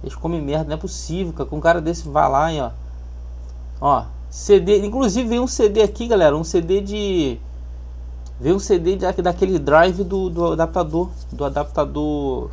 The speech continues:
aquele adaptador de Xbox trezentos e sessenta pra P C. Esse drive é original. Veio um drive original aqui, cara. Vem um cabo também, ó. Ó, esse cabo aqui é um cabo de telefone, certo?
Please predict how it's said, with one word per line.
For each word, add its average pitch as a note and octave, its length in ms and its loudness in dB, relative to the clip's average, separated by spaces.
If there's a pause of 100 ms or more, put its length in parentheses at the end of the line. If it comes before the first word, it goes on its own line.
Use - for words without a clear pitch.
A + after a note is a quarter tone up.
(140)
aquele - 240 0
adaptador A3+ 380 2
de F3+ 80 -4
Xbox D#3+ 420 -2
trezentos - 40 -10
e D#3 120 -4
sessenta - 120 -12
pra F3 100 -2
P F#3+ 160 0
C. - 180 -4
Esse D3+ 300 -2
drive F#3 220 8
é F#3+ 40 4
original. F3+ 680 4 (720)
Veio C3+ 140 -2
um D#3 80 -4
drive E3+ 240 0
original F#3+ 480 -4
aqui, D#3+ 280 -6
cara. - 240 -10 (960)
Vem D#3 180 2
um G3+ 120 4
cabo F3+ 420 6
também, E3 480 0
ó. C#3 80 0
Ó, C3 240 2
esse E3+ 240 0
cabo F3 240 6
aqui F#3+ 400 -2 (220)
é C#3 60 -6
um D3+ 80 -4
cabo D#3+ 220 2
de E3+ 100 -4
telefone, D#3 720 -2 (540)
certo? - 460 -2